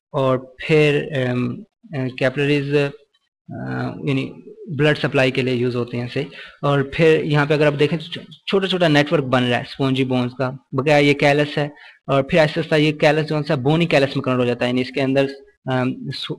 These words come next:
कैल्शियम फॉस्फेट डिपॉजिट होना शुरू हो जाएगा और, अ, उसके अंदर ब्लड कैपिलरीज हैं और फिर, अ, ये बोनी कैलस की remodeling होगी कि इसकी दोबारा bone की जो anatomy है और फिजियोलॉजी दोनों मेंटे-, दोबारा, अ, recover हो जाती हैं, सही।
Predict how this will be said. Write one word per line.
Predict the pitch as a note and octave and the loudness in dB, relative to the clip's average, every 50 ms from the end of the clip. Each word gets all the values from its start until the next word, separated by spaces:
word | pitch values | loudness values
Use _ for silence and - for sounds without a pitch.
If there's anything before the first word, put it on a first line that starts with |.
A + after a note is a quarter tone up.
| - | -4
कैल्शियम | C3+ C3 B2+ - D3 C#3+ - D#3 D3 | -4 -2 0 0 0 0 0 -2 0
फॉस्फेट | - - C3+ C3+ B2+ - - D#3 D3+ | 2 2 2 0 2 2 2 4 4
डिपॉजिट | D3 D3+ - C#3+ C#3 C#3+ C#3 D3+ | 2 2 2 2 2 2 2 0
होना | D3+ D3 | 0 0
शुरू | C#3+ C#3 D#3 C#3+ C#3+ | 0 0 0 0 2
हो | C#3 C3+ | 2 2
जाएगा | C3 C#3 C#3 C3+ C#3 C#3 C3+ | 2 2 2 2 2 2 2
और, | C3+ - C3+ B2 A#2+ A#2+ A#2+ A#2+ - _ _ - - _ _ - | 0 0 0 0 0 0 -2 -4 -8 _ _ -20 -20 _ _ -4
अ, | C3 C3 B2+ B2+ B2 B2+ | 0 2 2 2 2 2
उसके | B2 - - C#3 | 0 -2 0 2
अंदर | C3 B2+ B2+ B2+ | 2 2 2 0
ब्लड | B2+ A#2+ C3 C3 C3 B2+ | 0 2 2 2 2 2
कैपिलरीज | - C#3+ B2+ B2+ - C3+ C3+ C#3 D3 C#3 C3+ | 0 0 0 0 -2 -2 -2 0 -2 0 -2
हैं | C#3+ C#3 C#3 C#3 - _ _ _ _ _ _ _ - | -2 -2 -4 -6 -10 _ _ _ _ _ _ _ -6
और | D3+ C3 C3 B2+ B2+ B2+ B2+ B2+ B2+ B2+ C3 B2+ - - _ - - | -4 -2 0 0 0 0 0 0 0 0 -2 -4 -6 -12 _ -10 -2
फिर, | - E3 D3+ C3+ B2 - - - - _ _ - | 0 2 2 2 0 -4 -10 -20 -20 _ _ -6
अ, | C3+ | -4
ये | B2+ B2 B2+ B2+ B2+ B2 C3 C3 - - C3+ | -2 -2 -2 0 0 0 0 0 -2 -6 -6
बोनी | A#2 B2+ D3 D#3+ E3+ | -2 0 2 2 2
कैलस | E3+ E3+ D3+ C#3 D3 C#3 - | 4 4 2 2 2 -2 -4
की | - D3+ | -4 -6
remodeling | B2+ A#2 - C#3+ A#2+ B2 D3 F3 E3+ D#3 D3+ D3+ D3 D3+ E3 E3 D#3 | -6 -6 -6 -4 0 2 2 4 4 4 4 4 2 0 0 0 0
होगी | D3+ D3+ D3 D3+ D#3 D#3 | 0 -2 -2 -4 -4 -2
कि | - C#3+ | 0 0
इसकी | C3+ C3+ C3+ - C3+ | 0 0 -2 -4 -6
दोबारा | B2 B2+ B2 B2+ C3 C3+ C3+ C3+ - - | -2 0 2 2 4 4 2 2 0 -2
bone | C3+ A#2 C3 C3 C3 C3+ | -2 -2 0 0 0 0
की | C3 D3 | -2 -2
जो | C3 C3+ - | -4 -2 -2
anatomy | - C3+ C3+ C3 C3 C3+ C3+ - E3+ E3 E3 | -2 0 2 2 2 0 -2 -2 -2 0 0
है | D#3+ E3+ E3 | 0 0 0
और | D3 C#3 C#3 C#3 | 0 -2 -4 -4
फिजियोलॉजी | - C3 A#2 B2 C3 B2 B2+ B2+ B2 A#2+ B2 A#2+ A#2+ | -6 -6 -2 0 0 0 0 0 0 0 -2 -2 -2
दोनों | A#2+ C#3 C#3+ D3 D3+ | -2 -2 0 0 0
मेंटे-, | D3 C3+ B2 A#2+ A#2+ C3 - - | 0 0 0 -2 -4 -6 -8 -8
दोबारा, | B2+ A#2 B2+ B2 B2+ B2+ B2+ | -6 -4 -2 0 0 0 0
अ, | B2+ B2+ - - - _ - B2+ B2 | -2 -4 -8 -12 -18 _ -12 -10 -8
recover | B2 B2+ B2 A#2+ A#2 A#2+ C3 - - C3+ C3 B2+ | -8 -6 -8 -6 -6 -6 -6 -4 -2 0 0 0
हो | A#2 A#2 | 0 0
जाती | A2+ A2+ A2+ A2+ - - | -2 -2 -4 -4 -6 -8
हैं, | A#2 A#2 | -10 -10
सही। | A#2+ - - C3+ F3+ | -8 -6 -6 -6 -6